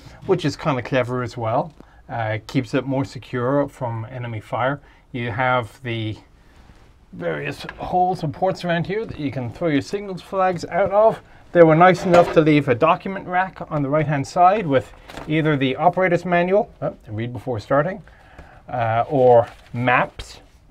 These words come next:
or things like that. Radios were not really a thing, unfortunately, in the T K S. To its front, that Hotchkiss twenty-five seven nine two, as already mentioned,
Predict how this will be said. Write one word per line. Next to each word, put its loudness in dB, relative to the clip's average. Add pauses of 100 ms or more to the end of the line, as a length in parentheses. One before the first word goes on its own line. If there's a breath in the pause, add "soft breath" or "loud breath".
or -4
things -4
like -2
that. 2 (1400 loud breath)
Radios 4
were 0
not 4
really 2
a 4
thing, 0 (640)
unfortunately, 0
in -4
the -2
T -2
K 2
S. -2 (2250 loud breath)
To 2
its 2
front, 0
that 2
Hotchkiss -6 (200)
twenty-five 0
seven -4
nine -2
two, -6
as -4
already 0
mentioned, -4